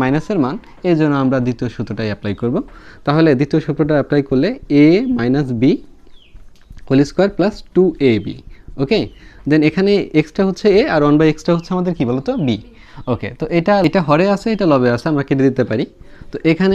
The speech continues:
এটার মান কত আছে আমাদের? রুট থ্রি। তো রুট থ্রির উপরে স্কয়ার দিলা, প্লাস টু দিলা। Then এখানে আমরা রুট এবং স্কয়ারে কেটে দিতে পারি, কেননা এই রুটের মানটা হচ্ছে হাফ। রুটের মান কত বলো তো?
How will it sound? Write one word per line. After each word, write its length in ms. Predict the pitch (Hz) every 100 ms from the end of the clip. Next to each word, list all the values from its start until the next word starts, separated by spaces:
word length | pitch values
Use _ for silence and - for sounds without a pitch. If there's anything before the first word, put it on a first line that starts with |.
| 175
এটার 160 | 180 170
মান 100 | 165 165
কত 120 | 170 180
আছে 100 | 165 175
আমাদের? 200 | 180 214 151
রুট 120 | 131
থ্রি। 220 | - 147 233
তো 40 | 160 139
রুট 120 | 135
থ্রির 180 | - 143 139
উপরে 180 | 143 139
স্কয়ার 180 | - 139 127
দিলা, 140 | 160
প্লাস 280 | 208 127 117 -
টু 80 | 107 107
দিলা। 180 | 127 247 - - - - - 135
Then 140 | 151 147
এখানে 220 | 156 190 175 143
আমরা 140 | 147 143
রুট 140 | 156 160
এবং 100 | 160 160 147
স্কয়ারে 240 | - 147 143
কেটে 140 | 151
দিতে 220 | 147 135 127
পারি, 160 | 113 165 - -
কেননা 400 | 143 151 170 180 - - -
এই 60 | 135
রুটের 220 | 139 151 165
মানটা 200 | 156 151 147
হচ্ছে 160 | - 135
হাফ। 160 | 101 -
রুটের 200 | 123 156 165
মান 100 | 156
কত 100 | 143 110
বলো 120 | 117
তো? 120 | 123